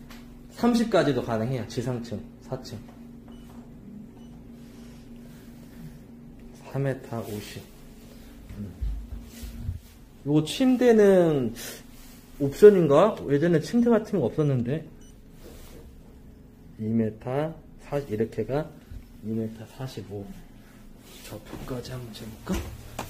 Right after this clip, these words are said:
육 미터 십육. <clears throat> 신림역에서 한 십 분 정도? 그러니까 건물 연식은 좀 있고,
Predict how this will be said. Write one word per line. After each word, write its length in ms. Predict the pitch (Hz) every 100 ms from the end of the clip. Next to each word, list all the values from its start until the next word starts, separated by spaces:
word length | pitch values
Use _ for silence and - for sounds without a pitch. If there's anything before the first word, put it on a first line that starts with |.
| - - - - - - - - - - - - - - - - - - - - - - - - - - - - 95
육 140 | 117
미터 580 | 127 135 123 - 131 143
십육. 380 | - - 185 127 - - - - - - - -
<clears throat> 480 | 202 160 - - -
신림역에서 840 | - 185 202 196 170 147 131 135
한 140 | 147 147
십 180 | - -
분 140 | 190
정도? 400 | 165 120 175 190 - - - - - - - - - - - - - - - - - - - -
그러니까 220 | 135 135
건물 260 | 160 175 156
연식은 400 | 127 160 190 175
좀 180 | 202 127
있고, 380 | 107 185 175